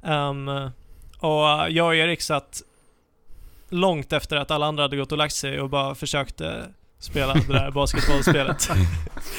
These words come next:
Speaker 1: Och båda var så här: "Nej, jag måste gå och lägga mig. Nej, jag
Speaker 2: Ja.
Speaker 1: måste gå och lägga mig." Men man tänker ju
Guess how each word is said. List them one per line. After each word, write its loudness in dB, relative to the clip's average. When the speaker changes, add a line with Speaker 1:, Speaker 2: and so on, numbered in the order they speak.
Speaker 1:
Och 2
båda 6
var 6
så 0
här: 0
"Nej, 2
jag -2
måste -2
gå 0
och 2
lägga 0
mig. -6
Nej, -2
jag 0
Speaker 2:
Ja. 2
Speaker 1:
måste 0
gå -2
och 0
lägga 0
mig." -4
Men -2
man 0
tänker 0
ju 0